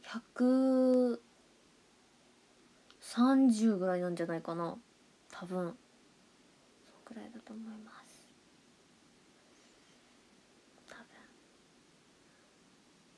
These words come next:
単純計算したらそんぐらいかなって感じで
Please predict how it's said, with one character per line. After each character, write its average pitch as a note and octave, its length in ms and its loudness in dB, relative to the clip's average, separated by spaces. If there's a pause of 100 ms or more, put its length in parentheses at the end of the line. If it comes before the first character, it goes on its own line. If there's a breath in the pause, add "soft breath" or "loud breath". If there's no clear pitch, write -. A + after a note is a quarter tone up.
(3000)
単 A3+ 240 2
純 A3 220 0
計 A3 180 0
算 F3+ 240 -6
し F3 60 -18
た F#3 100 -10
ら F#3 100 -10
そ F#3+ 120 -14
ん F#3 100 -10
ぐ F#3 60 -10
ら F#3 80 -12
い F#3+ 80 -14
か - 180 -18
な F#3+ 80 -10
っ G3 80 -12
て G3+ 160 -20
感 F#3+ 160 -18
じ G#3+ 60 -20
で - 60 -20